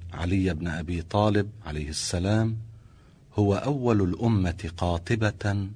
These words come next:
إسلاما وإيمانا. وقد روى الحاكم النيشابوري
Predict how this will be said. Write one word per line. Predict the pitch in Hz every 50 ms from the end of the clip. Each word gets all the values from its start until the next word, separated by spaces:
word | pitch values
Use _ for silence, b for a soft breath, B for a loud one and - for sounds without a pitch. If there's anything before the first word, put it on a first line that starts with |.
| - - -
إسلاما | - - - - - 92 98 98 101 98 95 95 92 92 90 87
وإيمانا. | 82 85 - 85 80 76 76 78 76 69 71 73 76 76 - - - - - - _ _ b b b b b b b b b b b b b b b b b b b b b b b b - -
وقد | - 110 107 - 110 107 110
روى | 127 151 156 139 113
الحاكم | 98 87 - - - 131 139 143 - - - 113 101 98
النيشابوري | 90 85 90 104 120 113 - - - 107 98 90 101 101 95 90 90 87 85 82